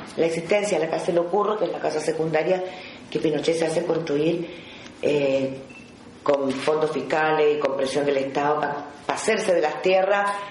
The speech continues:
y tener las tierras suficientes para construirse su casa en el Cajón del Maipo.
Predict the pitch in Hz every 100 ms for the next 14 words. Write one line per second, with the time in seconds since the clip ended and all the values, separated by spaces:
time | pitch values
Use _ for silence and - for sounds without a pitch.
0 | - - 170 165 180 180 175 - 170 185
1 | - 160 160 160 - 160 156 143 139 139
2 | 131 - 117 - - - - - - -
3 | - - - - - - - - 117 120
4 | 110 - 113 113 - -